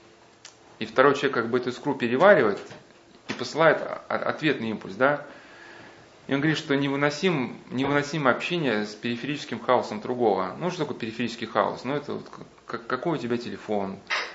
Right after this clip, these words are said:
сколько у тебя в пачке там осталось сигарет, есть ли у тебя дырка в ботинке. Ну и просто я к чему, что лю-, люди, которые зациклены на себе, они, когда начинается общение, они любят презентовать свой этот периферический хаос. Там.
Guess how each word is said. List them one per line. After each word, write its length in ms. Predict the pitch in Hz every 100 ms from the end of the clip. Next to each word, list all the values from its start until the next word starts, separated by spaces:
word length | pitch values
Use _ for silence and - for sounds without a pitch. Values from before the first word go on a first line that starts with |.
| -
сколько 320 | - - 143
у 40 | 135
тебя 200 | 117 113
в 320 | 113 - -
пачке 260 | 135 135 -
там 560 | 104 98 98 87 - 120
осталось 420 | 113 - 123 110
сигарет, 440 | 104 104 104 104 - - - - - - - -
есть 240 | 117 143
ли 60 | 135
у 20 |
тебя 320 | - 113 113
дырка 320 | 104 120 117
в 80 | 107
ботинке. 580 | 107 104 110 92 - - - - - - -
Ну 100 | 151
и 200 | 165 120
просто 520 | 117 - - 127 131
я 40 | 123
к 60 |
чему, 220 | - 156 123
что 160 | -
лю-, 160 | 117 131
люди, 180 | 131 131
которые 300 | 123 117 123
зациклены 340 | 139 131 117
на 60 | 117
себе, 260 | 135 185
они, 280 | 135 135 135 - - - - - - - -
когда 240 | - 123 131
начинается 500 | 127 123 143 123 120
общение, 480 | 123 180 151 117 117
они 200 | 135 143
любят 640 | 117 107 107 139 120 110
презентовать 520 | 117 113 117 135 143
свой 160 | - 123
этот 180 | 117 113
периферический 520 | 120 117 123 - 120
хаос. 400 | - 98 - -
Там. 140 | -